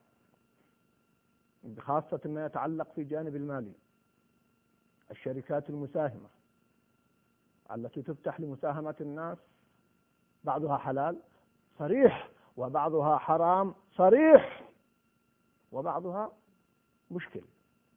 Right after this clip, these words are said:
ينطبق عليه هذا الحديث. الذي فيه إشكال ارجع إلى العلماء واسألهم ليبينوا لك،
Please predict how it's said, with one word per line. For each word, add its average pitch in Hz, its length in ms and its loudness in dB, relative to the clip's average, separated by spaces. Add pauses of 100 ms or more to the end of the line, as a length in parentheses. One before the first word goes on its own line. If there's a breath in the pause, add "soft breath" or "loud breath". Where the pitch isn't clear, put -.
(120)
ينطبق 135 440 -2
عليه 151 280 2
هذا 113 100 -8
الحديث. 98 260 -16 (1700)
الذي 170 280 -2
فيه 160 260 -6
إشكال 214 680 2 (760)
ارجع 233 420 0
إلى 226 120 4
العلماء 156 600 -2
واسألهم 165 720 -6
ليبينوا 196 580 -6
لك، - 240 -10